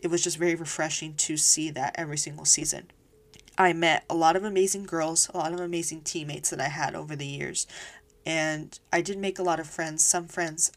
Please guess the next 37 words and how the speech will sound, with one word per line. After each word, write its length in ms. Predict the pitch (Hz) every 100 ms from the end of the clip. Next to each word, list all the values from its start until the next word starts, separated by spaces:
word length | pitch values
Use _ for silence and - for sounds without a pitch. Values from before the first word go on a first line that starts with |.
| _ -
I 200 | 156 156
still 380 | - - 208 190
have 240 | 170 175
to 120 | -
this 240 | 170 151 -
day. 360 | 156 151 151 151 - - _
Um, 220 | - 160 156
some, 440 | - 165 160 156
you 140 | 160 156
know, 220 | 147 -
unfortunately, 680 | - - 165 160 170 160 160 160
we 120 | 160
never 380 | 156 147 151 147 165
met 340 | 160 151 147
up 220 | 156 147
again 340 | 170 151 151 151
after 320 | 147 147 156
being 240 | 151 151
on 140 | 139 143
that 180 | - -
team. 360 | 214 208 202 - - _ _ _
And 460 | 170 170 156 160 - -
overall, 500 | 190 196 220 233 220
I 40 | 202
had 440 | - 190 180 180 - _ _ _ -
a 60 | 185
lot 240 | 190 190
of 100 | 196
fun 380 | - 185 202 202
playing 360 | - 156 147
this 180 | 147 143
game. 220 | 156 143 160
It 60 |
was 260 | 165 165 - _
a 220 | 156 143 - - - -
crazy, 720 | - 214 247 240 247 254 254
wild 720 | 190 151 156 160 170 165